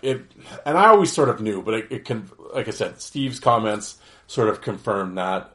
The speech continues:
Again, I'm not still fighting with Steve. I'm not. We had a, we, we talked privately about the misunderstanding of what the word, uh, the meanings were. We're all cool. We're all cool.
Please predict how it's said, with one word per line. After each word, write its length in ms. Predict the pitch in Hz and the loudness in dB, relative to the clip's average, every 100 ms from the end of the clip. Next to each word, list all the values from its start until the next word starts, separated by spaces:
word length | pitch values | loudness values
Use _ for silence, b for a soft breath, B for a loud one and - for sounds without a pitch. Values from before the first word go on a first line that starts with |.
| - | -10
Again, 340 | 135 196 147 139 | 2 4 4 2
I'm 140 | 123 | 2
not 380 | 139 131 - - _ _ _ _ _ _ | 4 4 2 -8 _ _ _ _ _ _
still 260 | - 135 113 | -8 -4 -2
fighting 360 | - 107 98 | 0 0 0
with 120 | 95 | -6
Steve. 220 | - - - | -10 -14 -8
I'm 160 | 117 | -6
not. 360 | 107 82 73 - b b b b _ | -4 -6 -8 -14 b b b b _
We 100 | 127 | 2
had 200 | 131 135 | 6 6
a, 80 | 135 | 4
we, 340 | 123 135 - | 2 -2 -2
we 120 | - 120 | -8 0
talked 300 | 117 113 - | 4 4 4
privately 680 | 110 107 104 95 98 110 b b b _ | 4 4 2 -4 -6 -8 b b b _
about 140 | 117 | -4
the 80 | 101 | -2
misunderstanding 840 | 107 101 110 104 - 107 104 104 | -4 0 0 -2 -2 0 0 -2
of 140 | 98 95 | -6 -6
what 160 | 101 | -6
the 120 | 110 | -6
word, 560 | 95 101 101 104 - - - | -8 -2 0 0 -4 -14 -10
uh, 80 | 117 | -8
the 120 | 98 | -6
meanings 400 | 104 104 101 92 | -6 -6 -8 -10
were. 320 | 98 95 - b b b b b - - - - - _ _ _ _ _ _ - - - - - - - | -12 -12 -12 b b b b b -20 -20 -20 -20 -20 _ _ _ _ _ _ -18 -18 -18 -20 -20 -20 0
We're 140 | 131 | 6
all 140 | 135 131 | 6 6
cool. 320 | 110 95 95 | -2 -6 -10
We're 140 | 120 | -4
all 100 | 123 | -2
cool. 320 | 120 104 98 | -2 -8 -10